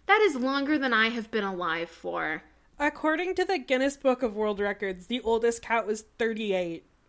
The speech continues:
Speaker 1: My
Speaker 2: And her name was Cream Puff.
Speaker 1: Have you seen that video?
Speaker 2: Look at
Speaker 1: This is
Speaker 2: this
Speaker 1: before we get
Speaker 2: cat.
Speaker 1: to the, oh my God. I love, I love her.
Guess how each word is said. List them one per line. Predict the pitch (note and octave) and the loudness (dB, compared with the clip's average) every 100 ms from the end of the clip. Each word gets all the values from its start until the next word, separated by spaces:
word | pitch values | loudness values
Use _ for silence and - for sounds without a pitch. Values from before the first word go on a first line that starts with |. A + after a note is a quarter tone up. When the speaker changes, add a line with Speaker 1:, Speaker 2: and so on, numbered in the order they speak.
| _ _ _ _ - _ _ _ _ _ _ - | _ _ _ _ -20 _ _ _ _ _ _ -10
Speaker 1:
My | B3 B3+ C4+ C#4 C#4 | -8 -6 -6 -8 -2
Speaker 2:
And | B3 B3 | 0 2
her | A#3+ B3+ | 2 2
name | A#3+ A#3+ C4+ | 4 2 2
was | D4+ D#4 - | 0 -2 -6
Cream | - F#4 F4 G4 | 0 4 4 2
Puff. | G4 G4 F#4+ A4 A4+ - - - _ _ _ _ _ _ - - - | 2 6 8 6 2 -4 -20 -20 _ _ _ _ _ _ -18 -12 -4
Speaker 1:
Have | D#4+ C4+ | 0 4
you | C4+ E4 | 6 6
seen | E4 G4+ G#4 | 4 0 2
that | A4 C4+ | 2 4
video? | A3 A#3+ B3+ C4+ D4 | 2 4 2 2 4
Speaker 2:
Look | F4+ F#4+ | 4 6
at | A#4 | 4
Speaker 1:
This | D#4 G#4+ A#3 | 6 6 6
is | |
Speaker 2:
this | C#4+ C#4 | 2 4
Speaker 1:
before | F#4+ | 8
we | |
get | F4 D#4+ | 8 8
Speaker 2:
cat. | C4 G#3+ | 6 4
Speaker 1:
to | - | -4
the, | - _ _ _ _ _ _ _ _ _ _ _ _ - | -20 _ _ _ _ _ _ _ _ _ _ _ _ 2
oh | C4+ B3+ C4 C4+ C4+ | 6 6 6 0 -4
my | B3+ A3+ A3 G#3+ - _ _ | 2 4 4 2 -4 _ _
God. | G3+ F#3 F#3 F3 F3 F3+ G3 A3+ _ _ _ _ _ _ _ _ _ _ _ _ - | 0 4 4 4 2 -2 -6 -8 _ _ _ _ _ _ _ _ _ _ _ _ 0
I | A#3+ | 2
love, | A3 G3+ G3 - - | 2 0 -4 -12 -4
I | G#3+ | -2
love | G#3 G3 G3 | 0 -2 -4
her. | G3+ F3 F#3 | -4 -4 -4